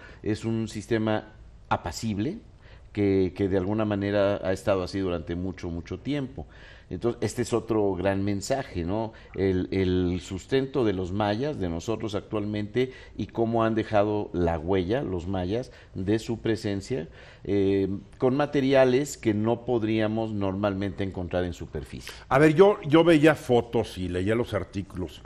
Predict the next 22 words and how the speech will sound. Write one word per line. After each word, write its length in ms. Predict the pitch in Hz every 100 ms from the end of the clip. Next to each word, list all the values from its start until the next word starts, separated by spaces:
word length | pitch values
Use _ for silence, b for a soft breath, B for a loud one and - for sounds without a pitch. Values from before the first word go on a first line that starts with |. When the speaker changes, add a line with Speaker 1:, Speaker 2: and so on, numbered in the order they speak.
| B B B B B -
Speaker 2:
y 80 | 127
digo, 300 | 160 165 -
"¿Pero 180 | 127
cómo 180 | 147 180
llegaron 460 | 180 135 127 131 139
a 140 | 117
colocar 420 | - 92 - 120
ciertas 540 | 120 117 117 - 120 -
cosas 560 | 113 92 - 92 - - b b b b b b
en 220 | 113 113
donde 280 | 117 113 110
hoy 120 | 139
llegas, 420 | 139 123 104 127 -
pero 200 | 90 82
llegas 340 | 87 131 175
con 140 | 113
tu 120 | - 90
equipo 440 | - 113 113 123
especializado, 880 | 113 95 - 82 85 - 101 110 110
siglo 320 | - 107 110
veintiuno"? 600 | 92 92 113 101 120
Speaker 1:
Claro. 40 | 104